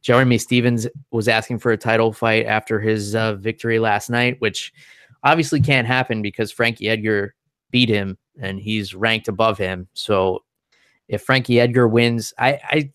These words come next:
can't see the winner of this fight not getting a title shot s-, because Ortega would be fourteen and oh. Can't really deny him. And Edgar was supposed to fight for the title anyway. So I say give the loser of this fight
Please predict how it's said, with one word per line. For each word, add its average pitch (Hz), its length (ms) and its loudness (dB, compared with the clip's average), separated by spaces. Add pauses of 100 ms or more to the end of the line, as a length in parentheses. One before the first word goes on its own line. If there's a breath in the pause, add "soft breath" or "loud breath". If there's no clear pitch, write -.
can't 170 260 -2
see 160 160 2
the 143 120 6
winner 131 280 4
of 110 120 0
this 117 160 0
fight 107 300 0
not 107 240 -4
getting 104 200 -2
a 95 60 -12
title 101 280 -2
shot - 340 -6 (400)
s-, - 180 -20 (100)
because 107 460 -4
Ortega 120 500 2
would 101 200 -4
be 107 100 -2
fourteen 113 480 -2
and 107 140 -2
oh. 107 320 0 (320 loud breath)
Can't 120 160 -2
really 110 180 -2
deny 101 340 -4
him. 104 440 -6 (100)
And 98 340 -8 (360 loud breath)
Edgar 113 260 2
was 107 120 2
supposed 110 200 0
to 98 80 -10
fight 104 220 -2
for 101 80 -4
the 90 60 -6
title 95 340 -2
anyway. 98 280 -4
So 104 360 0 (420 soft breath)
I 143 140 2
say 139 300 4
give 131 200 4
the 123 100 6
loser 127 400 6
of 120 100 2
this 120 180 2
fight 120 360 2